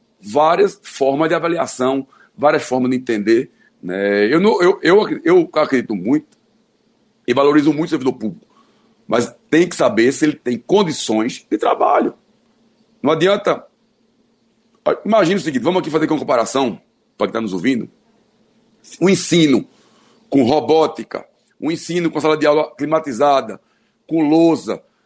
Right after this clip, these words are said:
com inteligência artificial, com internet, é igual e o ensino sem nada disso. É o professor? Não. Então são essas coisas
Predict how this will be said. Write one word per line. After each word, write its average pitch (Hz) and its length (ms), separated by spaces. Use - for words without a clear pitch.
com 165 640
inteligência 165 300
artificial, 151 800
com 156 100
internet, 151 720
é 165 100
igual 147 560
e 143 60
o 160 40
ensino 143 300
sem 139 100
nada 156 180
disso. - 360
É 156 80
o 160 60
professor? 165 640
Não. 254 540
Então 165 180
são 185 120
essas 226 220
coisas 147 420